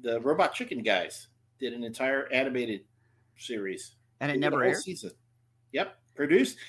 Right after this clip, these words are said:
Speaker 1: It's completely produced and done. It's in the can. But the moment Disney bought it, bu-, bought Lucasfilm, they said, "You know what? We're gonna take this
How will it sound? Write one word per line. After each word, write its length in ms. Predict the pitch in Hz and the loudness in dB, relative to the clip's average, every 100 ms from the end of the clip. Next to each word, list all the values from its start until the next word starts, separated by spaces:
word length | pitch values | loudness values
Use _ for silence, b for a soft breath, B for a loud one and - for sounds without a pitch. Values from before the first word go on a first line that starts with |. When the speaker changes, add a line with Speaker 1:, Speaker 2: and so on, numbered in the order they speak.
| B - | B 2
Speaker 1:
It's 180 | 175 - | 2 2
completely 520 | 175 - 226 254 254 | -2 2 2 2 0
produced 420 | - 226 262 - 160 | 0 2 2 4 6
and 280 | 151 127 - - | 6 4 -6 8
done. 520 | 170 185 151 110 95 b b | 10 12 10 6 -2 b b
It's 180 | 151 - - | -2 -2 8
in 220 | 196 226 | 8 8
the 100 | 175 | 4
can. 1080 | - - 208 208 214 208 180 135 113 110 95 B B _ | 2 -4 0 2 4 8 10 10 8 2 -2 B B _
But 160 | 147 151 | -2 0
the 80 | |
moment 400 | 139 160 190 185 | 2 2 2 0
Disney 380 | 170 185 180 175 | 6 6 6 0
bought 320 | 143 151 175 | 4 6 6
it, 300 | 214 220 - 127 | 4 0 -6 -6
bu-, 220 | 135 127 | -6 0
bought 240 | 147 170 160 | 0 0 -2
Lucasfilm, 400 | 151 185 190 165 | -8 -8 -6 -4
they 100 | 143 | -4
said, 260 | 139 127 | -4 -4
"You 100 | 123 | -4
know 140 | 139 147 | -2 -2
what? 240 | 180 - | -2 -2
We're 120 | 190 | -6
gonna 200 | 208 165 | -4 -4
take 340 | 131 160 151 160 | -4 -6 -6 -2
this 480 | 302 392 - - | -2 -2 -8 -12